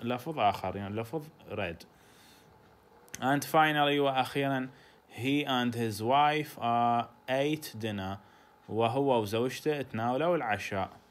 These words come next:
أوكي؟ بالأخير اتعشوا وأكلوا وعاشوا عيشة سعيدة. آه، فهنا خلصن.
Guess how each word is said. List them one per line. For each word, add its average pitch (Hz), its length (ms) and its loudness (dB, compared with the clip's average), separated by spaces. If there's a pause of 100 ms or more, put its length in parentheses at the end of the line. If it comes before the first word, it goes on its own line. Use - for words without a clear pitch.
(460)
أوكي؟ 160 440 -2 (840)
بالأخير 143 720 0 (960)
اتعشوا 123 760 -2 (180)
وأكلوا 113 880 -2 (220)
وعاشوا 107 640 -4
عيشة 107 400 -6
سعيدة. 87 520 -10 (760)
آه، 87 640 -8 (1300)
فهنا 110 1000 -4
خلصن. 113 500 -8